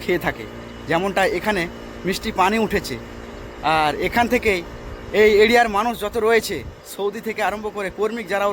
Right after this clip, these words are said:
রয়েছে, তারাও এখান থেকে পানি নিয়ে যেয়ে পানি খেয়ে থাকে। ঠি-, ঠিক আমাদের দেশে টিউবওয়েলের মতো সিস্টেম। তবে দোকানেরও পানি কিনে খায়, এই পানিগুলোও খাওয়া যায়। তবে এখানে গ্লাসের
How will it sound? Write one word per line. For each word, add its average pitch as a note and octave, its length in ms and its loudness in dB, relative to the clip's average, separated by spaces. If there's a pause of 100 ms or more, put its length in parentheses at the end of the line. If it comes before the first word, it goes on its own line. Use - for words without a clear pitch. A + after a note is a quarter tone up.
রয়েছে, F3+ 260 -4 (460)
তারাও F#3 240 4 (120)
এখান G#3 220 -4
থেকে G#3 140 -4 (120)
পানি F#3+ 160 0
নিয়ে G#3+ 180 0
যেয়ে F3 200 -2 (460)
পানি E3+ 260 0
খেয়ে D#3+ 220 -2
থাকে। A#2+ 200 -6 (800)
ঠি-, G3+ 180 -6
ঠিক C#4 180 0 (280)
আমাদের G3 320 2
দেশে F#3+ 140 0 (120)
টিউবওয়েলের A3+ 400 4
মতো G#3 200 0 (200)
সিস্টেম। E3+ 340 0 (840)
তবে G3+ 220 4 (220)
দোকানেরও A#3 400 2
পানি A3 300 2
কিনে A3 260 0
খায়, G#3 180 4 (1160)
এই G#3 60 10
পানিগুলোও G#3+ 440 2 (100)
খাওয়া F#3 200 6
যায়। C3+ 220 0 (300)
তবে F3+ 160 8
এখানে F#3 220 6 (120)
গ্লাসের F3 340 6